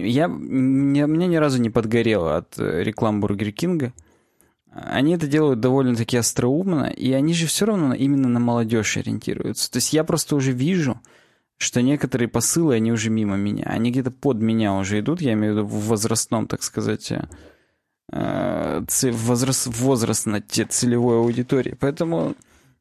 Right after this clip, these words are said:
ну, делают и делают. Давай так, начнём с того, что мне просто не сильно нравится Бургер Кинг, как еда.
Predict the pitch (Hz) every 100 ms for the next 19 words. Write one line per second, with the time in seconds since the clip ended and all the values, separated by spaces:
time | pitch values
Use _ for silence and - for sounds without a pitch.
0 | _ _ _ _ _ _ _ - 330 415
1 | 339 254 208 156 143 131 139 120 107 -
2 | 131 185 220 135 85 - - 127 131 -
3 | 185 - 170 208 - 135 135 131 139 135
4 | - 104 110 - 131 123 107 107 120 113
5 | - 98 95 104 107 107 101 - - -
6 | - - 113 - 117 107 98 82